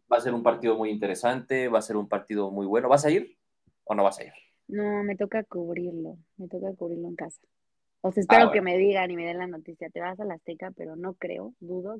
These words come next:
Speaker 2: ¿Quién se hace responsable de los medios digitales, mano?
Speaker 1: Exactamente, sí,
Speaker 2: Pero,
Speaker 1: sí.
Speaker 2: pero va a estar bueno, véanlo. Después de eso no se pierdan la pelea de Canelo. <laughs>
Speaker 1: Madre.
Speaker 2: Todo por tu D N, ¿ok?
Speaker 1: O sea, ok,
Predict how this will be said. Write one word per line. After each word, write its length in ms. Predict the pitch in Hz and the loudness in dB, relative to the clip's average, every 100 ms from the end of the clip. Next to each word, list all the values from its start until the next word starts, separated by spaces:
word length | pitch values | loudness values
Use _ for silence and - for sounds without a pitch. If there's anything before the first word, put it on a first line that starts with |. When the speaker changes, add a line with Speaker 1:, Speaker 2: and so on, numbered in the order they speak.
| - | -12
Speaker 2:
¿Quién 160 | 220 | -12
se 80 | 214 | -8
hace 200 | 208 208 | -8 -8
responsable 600 | 196 175 170 170 180 190 | -12 -16 -20 -18 -12 -8
de 60 | 180 | -8
los 160 | 170 180 | -10 -16
medios 240 | 180 175 _ | -18 -20 _
digitales, 480 | - - 190 180 - | -20 -16 -12 -12 -14
mano? 180 | _ _ _ _ _ _ _ - | _ _ _ _ _ _ _ -16
Speaker 1:
Exactamente, 480 | 123 110 113 110 | -12 -2 -2 2
sí, 180 | 196 190 190 | 2 4 4
Speaker 2:
Pero, 320 | 190 185 185 | 2 2 2
Speaker 1:
sí. 40 | 185 | 4
Speaker 2:
pero 180 | 226 247 | 4 6
va 60 | |
a 40 | 285 | 4
estar 220 | 320 294 | 2 0
bueno, 360 | 262 233 196 | 0 0 -2
véanlo. 500 | 190 202 190 175 165 170 | -2 -2 -4 -8 -14 -16
Después 260 | 175 196 | -16 -12
de 80 | 202 | -10
eso 140 | 185 196 | -10 -12
no 140 | 180 | -14
se 80 | 185 | -12
pierdan 280 | 180 170 160 | -10 -10 -12
la 60 | |
pelea 240 | 151 147 143 | -10 -10 -10
de 80 | 143 | -12
Canelo. 360 | 165 170 156 _ | -12 -10 -12 _
<laughs> 1300 | - - - 330 - 330 - - - _ - - - | -8 -6 4 4 4 -2 -2 -2 -2 _ -20 -10 -6
Speaker 1:
Madre. 200 | 294 233 | -4 2
Speaker 2:
Todo 340 | 269 277 294 226 | 8 10 8 6
por 260 | 262 294 381 466 320 - | 4 4 2 -6 -16 -12
tu 120 | 226 | -10
D 260 | 214 202 190 | -8 -10 -10
N, 160 | 185 160 - | -14 -20 -20
¿ok? 260 | - 196 - | -18 -18 -10
Speaker 1:
O 80 | 226 | -2
sea, 160 | 233 - - - | -2 -2 -6 -2
ok, 200 | 107 104 | 0 0